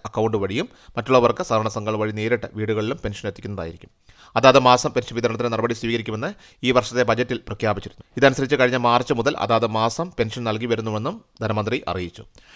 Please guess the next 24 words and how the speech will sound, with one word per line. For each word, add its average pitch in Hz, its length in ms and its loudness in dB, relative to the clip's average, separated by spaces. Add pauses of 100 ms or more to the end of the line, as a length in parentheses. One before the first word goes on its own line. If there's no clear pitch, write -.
(120)
ക്ഷേമാനുകൂല്യങ്ങളുടെ 117 800 4
വിതരണം 113 340 0
സംബന്ധിച്ച് 110 360 -6
മുഖ്യമന്ത്രി 113 460 -2
നിയമസഭയിൽ 113 500 0
നടത്തിയ 107 280 -2
പ്രസ്താവനയിലും 117 640 2 (320)
അതാത് 127 240 10
മാസം 123 380 6
ക്ഷേമ 113 240 2
പെൻഷൻ 117 260 -2
വിതരണം 110 320 0
ഉറപ്പാക്കുമെന്നും 113 720 2
അറിയിച്ചിരുന്നു. - 640 -4
അവസാനമായിട്ട് 123 540 8
സംസ്ഥാനത്തെ 135 440 4
സ്വർണ്ണവില 131 340 4
പരിശോധിച്ചാൽ 107 540 0 (340)
കേന്ദ്ര 127 240 8
ബജറ്റിൽ 120 300 6
സ്വർണ്ണത്തിന്റെ 117 460 2
അടിസ്ഥാന 120 580 4
ഇറക്കുമതി 120 420 0
ചുങ്കം 113 320 -2